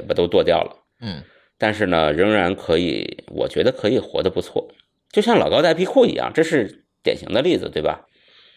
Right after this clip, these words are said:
Speaker 2: 嗯。
Speaker 1: 你说这个事儿，我想起来一个事情啊，就可以给你们讲一讲。就是大家知道这个C D N，其实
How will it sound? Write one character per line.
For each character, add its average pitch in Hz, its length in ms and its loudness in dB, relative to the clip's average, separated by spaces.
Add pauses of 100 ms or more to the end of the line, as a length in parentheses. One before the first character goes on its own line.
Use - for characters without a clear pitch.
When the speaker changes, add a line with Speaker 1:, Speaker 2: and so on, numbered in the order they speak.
Speaker 2:
嗯。 80 60 -14 (320)
Speaker 1:
你 82 120 -8
说 131 200 2
这 139 100 4
个 123 60 4
事 135 60 2
儿， 131 80 2
我 87 120 6
想 87 220 -2
起 123 80 2
来 87 120 4
一 76 120 -2
个 92 220 4
事 - 200 -2
情 - 140 -6
啊， 50 300 -8
就 85 100 0
可 82 160 -2
以 78 60 0
给 78 120 -2
你 76 80 -2
们 73 140 -6
讲 - 180 -4
一 58 120 -8
讲。 - 120 -10 (760)
就 - 140 0
是 85 360 0 (320)
大 98 100 2
家 104 40 2
知 127 100 0
道 135 100 4
这 113 140 2
个 82 100 2
C 117 160 0
D 120 120 4
N， 135 280 4
其 120 180 0
实 101 400 2